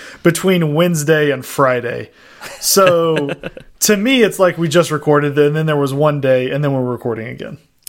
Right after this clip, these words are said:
Speaker 2: Because Wednesday through Friday all flowed
Speaker 1: All
Speaker 2: into kind of
Speaker 1: disappeared.
Speaker 2: one. Yeah, exactly.
Speaker 1: Yeah, I guess I could see that. Um,
Speaker 2: <laughs>
Speaker 1: Yeah, I, I was able, I mean, for me, it's, gosh,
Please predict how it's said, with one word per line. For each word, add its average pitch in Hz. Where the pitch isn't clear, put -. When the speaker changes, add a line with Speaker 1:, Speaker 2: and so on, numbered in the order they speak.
Speaker 2:
Because 139
Wednesday 196
through 175
Friday 156
all 143
flowed 131
Speaker 1:
All 127
Speaker 2:
into 123
kind 127
of 117
Speaker 1:
disappeared. 120
Speaker 2:
one. 123
Yeah, 131
exactly. 120
Speaker 1:
Yeah, 156
I 156
guess 160
I 151
could 110
see 90
that. 80
Um, 180
Speaker 2:
<laughs> -
Speaker 1:
Yeah, 113
I, 120
I 117
was 127
able, 127
I 110
mean, 98
for 117
me, 131
it's, -
gosh, 90